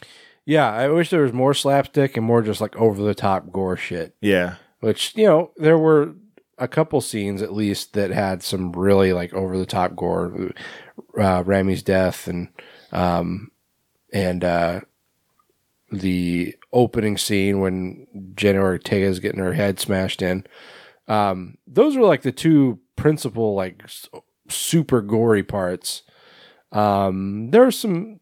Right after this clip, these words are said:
Speaker 1: other minor stuff along the way, but I wish there was more of that. Um,
Speaker 2: I'm kinda surprised that, like,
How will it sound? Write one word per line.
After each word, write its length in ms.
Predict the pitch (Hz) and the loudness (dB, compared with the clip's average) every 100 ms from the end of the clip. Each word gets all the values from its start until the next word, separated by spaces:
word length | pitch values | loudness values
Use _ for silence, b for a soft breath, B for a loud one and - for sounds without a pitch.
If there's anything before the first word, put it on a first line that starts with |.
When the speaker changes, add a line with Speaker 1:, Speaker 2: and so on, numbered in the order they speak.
| - | 0
Speaker 1:
other 160 | 151 123 | 4 4
minor 400 | 107 104 107 98 | 2 0 0 -2
stuff 440 | - 95 92 - - | -6 -8 -10 -14 -10
along 320 | 95 92 90 | -6 -4 -4
the 60 | |
way, 200 | 87 87 | -6 -6
but 240 | 92 90 - B B | -4 -6 -8 B B
I 60 | 147 | 0
wish 140 | 185 | 2
there 60 | 202 | 2
was 80 | 135 | 0
more 240 | 135 127 | 2 2
of 60 | 123 | 2
that. 280 | 123 120 - _ _ _ _ | 2 2 -2 _ _ _ _
Um, 720 | 101 95 92 90 92 107 _ _ _ _ _ _ _ _ _ _ _ b b b b | -6 -4 -4 -6 -10 -14 _ _ _ _ _ _ _ _ _ _ _ b b b b
Speaker 2:
I'm 80 | - | -2
kinda 180 | 170 285 | 0 0
surprised 420 | 277 202 175 175 135 | 0 0 4 4 2
that, 160 | 123 | 0
like, 260 | 120 113 | -2 -4